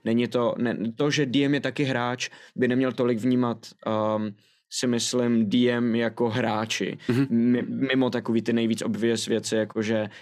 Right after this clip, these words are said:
Speaker 1: nehrajte témata, který nechcete hrát, nehrajte žánry, který nechcete hrát, pokud vám to nesedí, protože jste taky hráč a protože nejste jenom jako, eh, tam od toho, abyste něco, něco dal,
Speaker 2: Mhm.
Speaker 1: eh, hráčům.
Speaker 2: Jo.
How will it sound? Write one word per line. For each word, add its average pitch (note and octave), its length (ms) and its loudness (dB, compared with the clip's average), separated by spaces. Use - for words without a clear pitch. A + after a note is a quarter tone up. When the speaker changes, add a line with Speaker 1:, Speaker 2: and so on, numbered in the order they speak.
Speaker 1:
nehrajte A2 600 0
témata, A#2 400 0
který A2 260 0
nechcete A2 360 -2
hrát, A2 200 -2
nehrajte A2+ 400 0
žánry, A2 360 0
který A2 220 0
nechcete A2 360 -4
hrát, G#2+ 240 -2
pokud G#2+ 240 -6
vám A2 140 -2
to A2 100 -2
nesedí, A2 440 -2
protože G#2+ 500 -2
jste - 220 -4
taky G#2 240 -6
hráč G#2 380 -4
a F#2+ 60 -4
protože - 340 -6
nejste - 340 -4
jenom G#2+ 240 -4
jako, - 400 -4
eh, G#2 40 -4
tam G#2+ 200 -4
od A2 100 -2
toho, A2+ 180 -4
abyste G#2 300 -4
něco, G#2 440 -2
něco G#2+ 240 -6
dal, G#2+ 240 -6
Speaker 2:
Mhm. C3 160 2
Speaker 1:
eh, G#2 180 -4
hráčům. - 560 -6
Speaker 2:
Jo. B2+ 100 -2